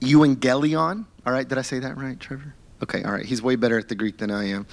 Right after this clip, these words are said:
Um, euangelion, which is the gospel. That's, it's some, in some of your translations, it might say gospel instead of good news. In the N L T, it says good news,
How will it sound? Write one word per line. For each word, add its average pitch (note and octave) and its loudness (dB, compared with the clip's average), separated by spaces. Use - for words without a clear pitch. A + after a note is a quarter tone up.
Um, C3+ 4
euangelion, E3 4
which E3+ -2
is F#3+ -2
the F#3 -6
gospel. D#3+ 0
That's, D3 -2
it's E3 -2
some, F#3+ -4
in E3 -4
some G3 -2
of F3+ -6
your E3+ -4
translations, E3+ -2
it D#3 0
might C3+ -2
say D3 -4
gospel B2 -2
instead C3+ 0
of A2+ -8
good C3 0
news. C3 0
In C3 2
the C3+ 0
N D3+ 2
L D3+ 0
T, D3+ -2
it A2+ -2
says B2 -2
good B2+ 0
news, C3+ -2